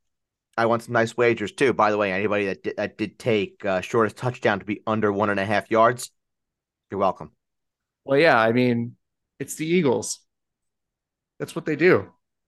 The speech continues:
Speaker 1: All I, all I know is my, uh, my, my, my brother did throw, did throw on it. I got breakfast the next morning. So,
Speaker 2: Wow, look at that.
Speaker 1: what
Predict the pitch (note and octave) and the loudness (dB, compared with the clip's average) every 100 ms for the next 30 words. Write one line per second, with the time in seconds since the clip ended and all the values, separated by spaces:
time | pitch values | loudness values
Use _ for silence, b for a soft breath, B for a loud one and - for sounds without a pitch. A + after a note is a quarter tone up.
0 | _ _ - A#2+ B2 A#2 A#2 A#2 A2+ G#2 | _ _ 0 4 4 4 2 0 0 -2
1 | F#2+ G2 G2 F#2 F2+ F2+ E2+ - F#2+ F2+ | -4 -6 -4 -4 -2 -2 -2 -6 -4 -4
2 | - F2+ E2+ - - _ G#2 F#2+ G#2+ G2 | -4 -6 -6 -10 -20 _ -4 -2 0 0
3 | F2+ E2+ F#2+ - G2+ - G2+ F#2+ - G2+ | 0 -6 -8 -4 -4 -4 -6 -6 0 2
4 | G2 G2 G#2 - F#2 E2+ - E2+ - E2 | 2 2 -2 -6 -6 -6 -4 -6 -6 -12
5 | F2+ D#2+ - E2+ D#2+ - - - E2 - | -10 -12 -10 -10 -10 -14 -8 -4 -4 -6
6 | _ _ _ _ _ F#3 C#4 D3 D3+ F#3+ | _ _ _ _ _ -4 -2 -2 -4 -4
7 | F#3+ - | -2 -4